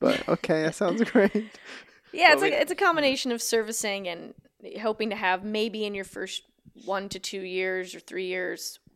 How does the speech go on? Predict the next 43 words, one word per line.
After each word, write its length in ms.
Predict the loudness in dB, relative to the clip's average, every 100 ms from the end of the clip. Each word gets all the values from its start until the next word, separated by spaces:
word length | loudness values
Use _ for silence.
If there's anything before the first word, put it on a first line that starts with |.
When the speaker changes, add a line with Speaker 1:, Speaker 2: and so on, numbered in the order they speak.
| -8
Speaker 2:
one 320 | 0 0 2
big 160 | -2
client 360 | -2 -8 -8 -8
you 120 | -10
break 400 | -4 -4 -4 -8
or 60 | -8
so, 360 | -4 -4 -4 -8
you 180 | -12 -8
know. 80 | -8
Speaker 1:
Mm-hmm, 360 | -8 -12 -10 -2
Speaker 2:
You're 80 |
not 80 | 0
Speaker 1:
mm-hmm. 60 | 0
Speaker 2:
expected 420 | 0 -2 -4 -4
to 60 | -6
go 160 | -4
sign 460 | -2 -2 0 -2 -4
a 40 |
hundred 280 | -6 -6 -8
clients 480 | -4 -2 0 -4 -8
in 80 | -10
your 80 | -10
first 260 | -8 -8
couple 240 | -6 -6 -4
of 60 |
years. 320 | -4 -2 -4 -6
You're 60 |
expected 380 | -10 -8 -8 -8
to 60 | -8
help 220 | -8 -4
the 80 | -6
agency 320 | -6 -8 -12
make 240 | -10 -10
money, 300 | -8 -8 -8
which 160 | -10 -10
is 100 | -8
helping 260 | -6 -6 -8
service 420 | -6 -6 -8 -12
the 60 | -10
current 320 | -8 -8 -6
clients. 580 | -6 -6 -8 -10 -12 -14 _ _ _
Speaker 1:
Yeah. 260 | -8 -6 -6 -8 _ _ _ _ _ _ _ _ _ _ _ _ _
Which, 440 | -8 -6 -6 -12